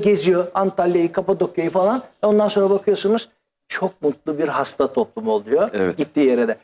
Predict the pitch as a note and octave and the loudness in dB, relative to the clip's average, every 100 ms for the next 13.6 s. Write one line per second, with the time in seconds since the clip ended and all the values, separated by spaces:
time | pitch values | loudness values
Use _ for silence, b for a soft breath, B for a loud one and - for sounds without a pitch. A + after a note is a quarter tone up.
0 | b A#3 A#3+ G#3 E3+ A3 C4+ B3+ A3+ A3+ | b -2 0 0 2 2 4 2 2 2
1 | A3+ A3+ A3 G3+ F#3+ G3 G3+ E3 C3+ B2 | 2 2 2 2 2 2 2 2 0 -2
2 | B2 C3 - _ _ _ _ _ _ _ | -6 -14 -20 _ _ _ _ _ _ _
3 | _ _ _ - A2+ B2 A#2+ A#2 B2 B2 | _ _ _ -4 0 2 0 0 0 0
4 | A#2+ - A#2+ A2 - A2+ - G#2 G2+ G#2 | -2 -8 -6 -6 -6 -6 -2 0 2 0
5 | - - F#2+ F#2 F#2 - G2+ G#2 - - | -2 -2 0 0 -2 -2 -2 -2 -6 -4
6 | F#2+ F#2 F2+ G#2 F#2 F2+ - F#2 G2+ F#2+ | 0 0 -2 -4 -6 -8 -6 -2 0 0
7 | F2 G2 - F#2 G2+ F#2+ - F2 D#2 D2+ | 0 -4 -4 -6 -4 -6 -6 -10 -8 -8
8 | D2 D#2 B2 A3+ - _ _ _ _ - | -6 -6 -6 -8 -20 _ _ _ _ -8
9 | B2+ - A2+ G#2 G#2 F2+ F2 - - G#2 | -8 -2 0 2 0 -2 -6 -10 -6 -6
10 | F#2 G2+ G2 F#2 F2+ - D#2+ - _ _ | -4 -2 0 -2 -4 -6 -6 -8 _ _
11 | _ _ - D#2 D2+ D2 D2 C#2+ C#2+ D2 | _ _ -12 -8 -6 -6 -8 -12 -14 -12
12 | C2 C2 _ _ F#2+ G2+ A2+ G#2+ G#2+ A2 | -12 -14 _ _ -10 -6 -6 -4 -4 -4
13 | E2+ E2 D#2+ - - | -2 -4 -4 -8 -10